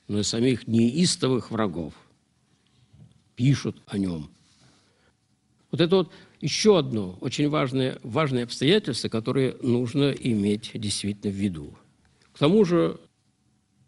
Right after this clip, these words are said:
он умер, Бог умер.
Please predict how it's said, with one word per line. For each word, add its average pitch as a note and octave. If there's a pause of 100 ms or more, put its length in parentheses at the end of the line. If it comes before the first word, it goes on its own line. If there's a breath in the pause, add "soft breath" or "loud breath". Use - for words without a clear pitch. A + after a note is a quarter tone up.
(160)
он D#3 (480)
умер, G#3 (800)
Бог A#2
умер. E3